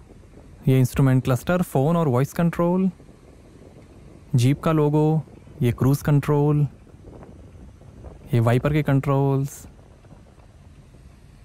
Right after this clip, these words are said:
ये light के कंट्रोल्स और ये स्टीयरिंग एडजस्टमेंट। और ये है इंस्ट्रूमेंट cluster सेवन इंच फुल कलर ड्राइवर इन्फॉर्मेशन डिस्प्ले के साथ, जो दिखाएगा आरपीएम, स्पीड,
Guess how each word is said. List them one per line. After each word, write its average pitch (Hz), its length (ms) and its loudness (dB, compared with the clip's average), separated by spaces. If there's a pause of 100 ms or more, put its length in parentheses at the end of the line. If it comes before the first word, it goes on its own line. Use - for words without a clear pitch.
(300)
ये 120 100 4
light 117 280 2
के 147 100 0
कंट्रोल्स 139 760 0 (1400)
और 120 140 2
ये 120 100 2
स्टीयरिंग 135 380 2
एडजस्टमेंट। 139 760 0 (2000)
और 131 100 4
ये 165 160 4
है 180 100 2
इंस्ट्रूमेंट 147 440 0
cluster 185 520 -2 (520)
सेवन 160 400 0
इंच 165 240 0
फुल 175 240 0
कलर 156 380 0 (300)
ड्राइवर 131 300 0
इन्फॉर्मेशन 143 480 0
डिस्प्ले 131 340 -2
के 120 60 -2
साथ, 180 280 -4 (1200)
जो 135 80 -2
दिखाएगा 127 400 2
आरपीएम, 170 520 0
स्पीड, 165 600 0